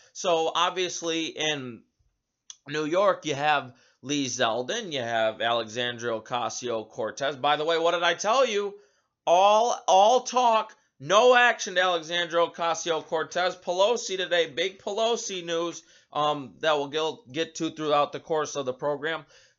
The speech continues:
But, um, and then you could say you have, uh, Brian Higgins, who's actually, uh,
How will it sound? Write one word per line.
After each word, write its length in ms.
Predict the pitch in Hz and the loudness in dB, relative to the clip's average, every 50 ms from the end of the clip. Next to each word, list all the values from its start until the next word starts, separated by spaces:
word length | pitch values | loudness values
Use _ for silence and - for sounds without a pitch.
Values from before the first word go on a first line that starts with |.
| _ | _
But, 280 | - 180 175 170 - - - _ _ _ _ _ | 2 2 2 2 0 -4 -18 _ _ _ _ _
um, 460 | 156 160 160 156 147 135 123 110 - _ _ _ _ _ _ _ _ _ _ _ _ _ _ - _ _ 147 | 0 2 2 2 0 -2 -8 -14 -18 _ _ _ _ _ _ _ _ _ _ _ _ _ _ -20 _ _ -2
and 120 | 156 160 | 0 2
then 200 | 165 165 170 170 | 4 2 2 2
you 80 | 170 165 | -2 -6
could 200 | 165 175 165 - | -6 -8 -8 -8
say 260 | - 185 180 175 170 | 0 2 2 2 2
you 140 | 156 151 151 | 0 -4 -4
have, 320 | 147 165 170 170 160 143 - | -2 -2 -2 -2 -4 -6 -4
uh, 300 | - 143 147 147 147 139 - - _ 127 | -2 2 2 2 2 0 -4 -10 _ -6
Brian 300 | 131 165 170 170 160 147 | -4 -2 0 0 -2 -2
Higgins, 420 | 160 202 180 165 151 143 135 - | -2 -4 -4 -4 -6 -8 -8 -8
who's 300 | - 143 131 123 123 123 | -8 -8 -8 -8 -10 -6
actually, 540 | - 107 147 147 143 - - 127 120 113 117 _ _ _ _ _ | -4 -4 -4 -4 -6 -8 -8 -8 -8 -8 -12 _ _ _ _ _
uh, 260 | 117 110 107 107 107 | 0 2 2 2 0